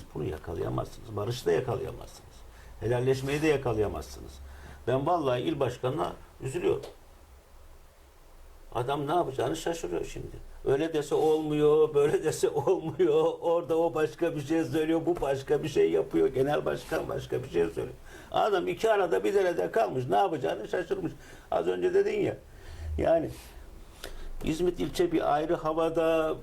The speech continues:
bir ayrı bir şey yapıyor ilçe başkanı. Ne kadar, nereden, ne, ne iş, ne iş yapıyor? Yani şey, biz simsar diyoruz o işe, simsarlık. Onlar simsarlığı hakaret olarak kabul ediyorlarmış. Hakaret değil simsarlık. Simsarlık Anadolu'da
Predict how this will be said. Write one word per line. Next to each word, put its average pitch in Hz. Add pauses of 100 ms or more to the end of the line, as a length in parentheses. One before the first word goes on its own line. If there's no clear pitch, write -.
bir 147
ayrı 147
bir 151
şey 156
yapıyor 156
ilçe 139
başkanı. 147 (680)
Ne 147
kadar, 151 (600)
nereden, 135
ne, 156
ne 151
iş, 139
ne 151
iş 131
yapıyor? 160
Yani 131
şey, - (480)
biz 127
simsar 135
diyoruz 107
o 101
işe, 123
simsarlık. 131
Onlar 123
simsarlığı 123
hakaret 127
olarak 110
kabul 104
ediyorlarmış. 110
Hakaret 131
değil 147
simsarlık. -
Simsarlık 120
Anadolu'da 113